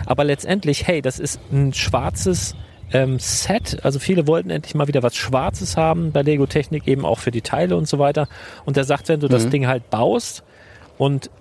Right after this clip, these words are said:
Speaker 1: du weißt, was es ist und man sieht's auch, wenn man's nicht hundertprozentig weiß und selbst wenn man die Kritik hat, ja, das, du kannst ja da reingucken, du siehst da den blauen Pin, du hast dieses und jenes und die Felgen stimmen nicht, das war ja auch meine Kritik. Ähm, aber wenn du,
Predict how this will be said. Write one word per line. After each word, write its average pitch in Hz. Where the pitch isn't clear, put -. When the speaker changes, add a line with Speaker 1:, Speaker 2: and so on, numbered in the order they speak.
Speaker 1:
du 127
weißt, 147
was 190
es 202
ist 185
und 135
man 131
sieht's 143
auch, 160
wenn 151
man's 143
nicht 143
hundertprozentig 170
weiß 160
und 151
selbst 156
wenn 165
man 175
die 165
Kritik 160
hat, 151
ja, 151
das, 147
du 135
kannst 151
ja 135
da 143
reingucken, 160
du 139
siehst 123
da 131
den 156
blauen 143
Pin, 143
du 127
hast 113
dieses 170
und 135
jenes 143
und 135
die 123
Felgen 180
stimmen 151
nicht, 147
das 113
war 117
ja 113
auch 107
meine 135
Kritik. 156
Ähm, 143
aber 151
wenn 165
du, 180